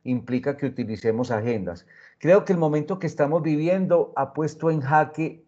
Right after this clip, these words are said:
todos esta, todas estas situaciones. Esa creencia de que los seres humanos tenemos el control de. Yo creo que si algo nos ha enseñado esta coyuntura de la pandemia es que no tenemos control de nada.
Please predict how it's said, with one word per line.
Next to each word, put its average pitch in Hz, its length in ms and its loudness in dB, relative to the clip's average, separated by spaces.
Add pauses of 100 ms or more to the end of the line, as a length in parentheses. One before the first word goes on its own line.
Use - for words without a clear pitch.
(140)
todos 151 360 6
esta, 147 400 -2 (160)
todas 139 260 6
estas 143 320 -2
situaciones. 110 800 0 (520)
Esa 131 760 2 (220)
creencia 147 800 4
de 160 160 4
que 139 100 -6
los 123 180 -2
seres 123 260 -2
humanos 131 400 -2
tenemos 123 440 0
el 127 220 0
control 117 680 -2
de. 113 400 2 (400)
Yo 117 140 -6
creo 151 180 2
que 151 120 -2
si 123 160 -2
algo 123 240 2
nos 139 160 -2
ha 123 80 0
enseñado 143 480 2
esta 143 200 -2
coyuntura 113 500 0
de 143 40 8
la 117 140 4
pandemia 120 340 -2
es 135 100 -8
que 143 120 -6
no 139 140 -4
tenemos 135 380 -2
control 107 640 -4
de 127 160 4
nada. 110 580 -2